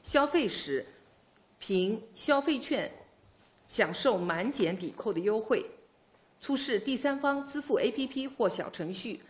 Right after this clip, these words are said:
生成的付款码，自动享受满减抵扣优惠。消费券也可参与商家活动的优惠叠加使用，严禁消费券用于购买团购券、预付卡等。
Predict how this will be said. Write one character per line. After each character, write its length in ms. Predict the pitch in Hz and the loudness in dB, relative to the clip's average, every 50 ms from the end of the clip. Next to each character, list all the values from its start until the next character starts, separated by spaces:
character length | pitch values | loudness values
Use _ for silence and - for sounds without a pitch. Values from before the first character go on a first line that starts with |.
| - - | -20 -14
生 260 | - - - 320 330 | -6 -2 -2 -2 -2
成 200 | 330 - 185 147 | -2 -6 -6 -4
的 100 | 165 175 | -4 -4
付 220 | 170 180 - 330 | -4 -4 -8 -8
款 240 | 254 - - 170 196 | -8 -6 -6 -6 -4
码， 160 | 208 - - - - - - - - - _ _ _ _ _ | -4 -6 -10 -12 -16 -20 -20 -20 -20 -20 _ _ _ _ _
自 180 | - 349 320 | -2 -2 0
动 220 | - 269 240 190 131 | 2 2 0 0 -2
享 260 | - - 165 151 151 | -4 -2 -2 -2 -2
受 320 | - - 240 196 160 - - | -2 -2 0 0 0 -2 -4
满 260 | - 180 170 165 190 233 | 0 0 0 0 0 -4
减 300 | - - 165 139 - - - | -4 -2 -2 -2 -4 -6 -6
抵 120 | - 160 139 | -6 -6 -6
扣 200 | - - 202 170 | -6 -6 -6 -2
优 160 | 175 202 190 | 0 0 0
惠。 240 | 190 - - 208 - - - - - - _ _ _ _ _ _ - _ _ | 0 0 0 0 0 -2 -8 -16 -20 -20 _ _ _ _ _ _ -20 _ _
消 220 | - - 320 311 | 0 2 2 2
费 200 | 320 349 311 220 | 4 2 0 0
券 280 | - - 285 220 - - - - - - _ _ _ | 0 -2 -4 -4 -4 -6 -12 -20 -20 -20 _ _ _
也 160 | _ 214 202 190 | _ 8 8 8
可 380 | 202 - - - 160 143 - - - | 6 0 -2 0 2 2 2 0 -4
参 260 | - - - 285 294 | -8 -2 0 0 2
与 200 | 285 247 185 160 | 2 0 -2 -4
商 280 | 170 - - 277 269 269 | -2 0 0 0 0 2
家 260 | 254 294 269 262 277 | 2 2 2 2 2
活 280 | 269 - - 139 - - | -2 -4 -2 0 0 0
动 200 | - 269 220 180 | 2 0 0 0
的 140 | - - - - | -2 -2 -4 -4
优 200 | 202 254 247 254 | -2 0 0 0
惠 260 | 254 262 - 240 - - - | 0 2 2 2 2 0 4
叠 140 | - 202 208 | 4 4 6
加 200 | 208 285 285 285 | 6 2 2 2
使 220 | 285 - - 147 127 | 0 -2 -6 -4 0
用， 220 | 151 175 160 - - - - - - - | 0 0 0 -2 -6 -14 -20 -20 -14 4
严 260 | 202 190 170 175 226 | 6 6 6 6 4
禁 220 | - - 339 233 | 0 0 0 0
消 200 | 175 - - 240 | -2 -2 -2 -2
费 160 | 240 - 285 208 | -2 -2 -4 -4
券 280 | - - 254 196 - - - - - - _ _ | -2 -2 -2 -2 -2 -4 -10 -18 -20 -20 _ _
用 260 | 285 359 339 220 170 | 6 6 6 6 2
于 220 | 151 151 147 139 | 0 0 -2 -2
购 240 | 143 - - 185 190 | 0 4 4 4 4
买 260 | 170 156 - - - - - _ _ _ _ | 4 -2 -6 -8 -12 -16 -20 _ _ _ _
团 320 | - - - 151 143 160 196 | -20 -6 -4 -4 -4 -2 -2
购 180 | - 349 - | -2 -2 -2
券、 320 | - - - 247 196 - - - - - - _ _ | -2 -2 0 0 -2 -2 -4 -12 -20 -20 -20 _ _
预 140 | - 359 330 | 6 6 6
付 160 | - - 226 | 6 4 -2
卡 340 | 185 - - 151 123 - - - - _ | -2 -2 -4 -8 -8 -10 -12 -16 -10 _
等。 120 | - 113 | -8 -8